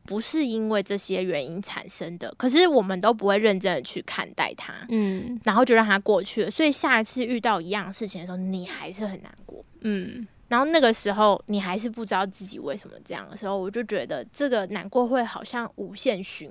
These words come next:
Speaker 1: 环。
Speaker 2: 嗯，嗯，嗯。
Speaker 1: 所以这个月让我很开心的一点是，我发现了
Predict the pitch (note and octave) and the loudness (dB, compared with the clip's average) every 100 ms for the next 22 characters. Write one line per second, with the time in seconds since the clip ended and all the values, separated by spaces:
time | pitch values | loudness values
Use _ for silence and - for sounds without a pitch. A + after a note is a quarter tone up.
0 | G#3 - - - A3+ - - B3 G#3+ G3 | -16 -12 -12 -12 -20 -20 -12 -2 -2 0
1 | G3 F#3 A#3 C4 C#4 A3+ E3+ - E4+ A#3+ | -2 -2 6 6 6 2 -2 0 4 4
2 | A3 B3+ B3 C4 G3 F#3 E3+ F3+ G#3+ - | 6 6 6 4 2 0 -2 -4 -8 -2
3 | A#3+ B3+ A#3 G#3 - - A3+ G3+ - G3+ | 0 0 -2 -4 -4 -4 -2 -2 -2 -2
4 | C4 C#4 D4+ E4+ B3+ G3+ C#3+ A#2 | 2 2 2 2 2 0 0 -2